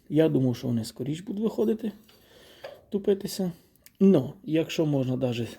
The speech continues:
з цієї сторони, то можна даже ще підгострити. І ще даже, може, два рази за сезон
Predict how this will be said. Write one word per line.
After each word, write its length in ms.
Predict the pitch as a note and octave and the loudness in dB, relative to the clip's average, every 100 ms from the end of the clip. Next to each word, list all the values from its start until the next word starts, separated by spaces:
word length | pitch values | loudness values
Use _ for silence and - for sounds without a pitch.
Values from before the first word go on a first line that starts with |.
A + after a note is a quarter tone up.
| - | -16
з 80 | - | -6
цієї 300 | C#3+ A#2+ A#2 | 0 0 0
сторони, 560 | - C3 C3+ G3 F4+ - _ - - _ - | -4 -2 0 0 -2 -6 _ -20 -20 _ -2
то 100 | D3+ | 2
можна 340 | G3+ E3 C3 | 2 2 0
даже 260 | C#3 C#3+ A#2+ | 0 0 0
ще 160 | C#3 | -4
підгострити. 720 | C3+ A2 A2 G#2+ - A2 - - | -4 -6 -6 -6 -8 -8 -10 -10
І 80 | C3 | -10
ще 220 | - C3+ | -4 0
даже, 380 | D3 C#3+ B2 A#2 | 4 4 2 2
може, 280 | C3 A#2+ | 2 0
два 240 | A2 B2+ E3 | 0 4 6
рази 220 | D#3+ C3 | 4 2
за 140 | A#2+ | -4
сезон 400 | A#2 B2 D#3 C4+ | -6 -4 -2 -2